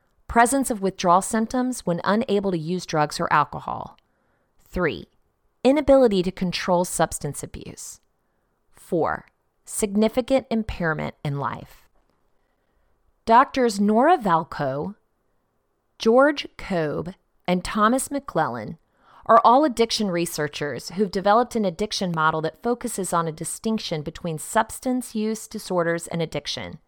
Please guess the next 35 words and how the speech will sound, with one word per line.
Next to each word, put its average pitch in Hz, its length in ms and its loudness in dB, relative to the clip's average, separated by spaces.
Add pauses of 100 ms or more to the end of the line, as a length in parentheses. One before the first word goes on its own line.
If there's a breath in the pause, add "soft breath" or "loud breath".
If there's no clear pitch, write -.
(540 soft breath)
They 277 120 4
state 294 400 0
that 214 140 4
addiction 285 600 -4
is - 160 -6
the 196 100 -4
most 180 300 -2
severe 196 420 -4
form 170 480 0
of 165 120 -6
a 160 40 -6
substance - 640 -8
use 160 240 -6
disorder, 147 560 -6 (460 soft breath)
rather 240 320 6
than 226 160 4
it 160 180 -6
being 190 240 -2
a 170 80 0
term 180 440 -4
that 160 100 -2
is 156 120 -4
interchangeable 160 760 -6
with 147 100 -6
substance - 640 -8
use 135 180 -10
disorder. 110 600 -8 (1000)
This 294 220 0
model 190 420 4
is 175 100 -6
described 151 680 0
in 185 120 -4
three 156 260 -6
stages. - 800 -10 (640)
One, 160 440 0